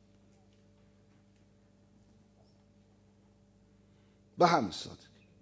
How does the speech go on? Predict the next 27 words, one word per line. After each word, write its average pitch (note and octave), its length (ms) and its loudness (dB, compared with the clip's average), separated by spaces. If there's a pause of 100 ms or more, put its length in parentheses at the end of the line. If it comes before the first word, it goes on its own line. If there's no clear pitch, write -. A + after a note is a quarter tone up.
(920)
حالا A3+ 240 12
اینا A#3+ 320 12
هم A#3 100 12
دیدن A3 280 12
که G#3 100 12
مستشرقین F#3 800 10
از E3+ 200 12
این E3 80 4
کارا E3 300 12
می‌کنن، F3+ 580 12 (560)
یعنی D3 300 12
دیدن E3+ 220 12
ش-، - 300 10 (400)
در D3+ 100 10
واقع D3 200 12
مثلاً E3 260 8
شرقی D3+ 680 10
ها E3+ 200 12
سگانه D3+ 540 12
پرست، D3 500 12
از C#3 120 6
سگا-، D3 800 12
اعتقاد E3 800 12
به C#3 80 10
سه C#3+ 180 6
خدا C#3+ 400 8
دارن E3 440 10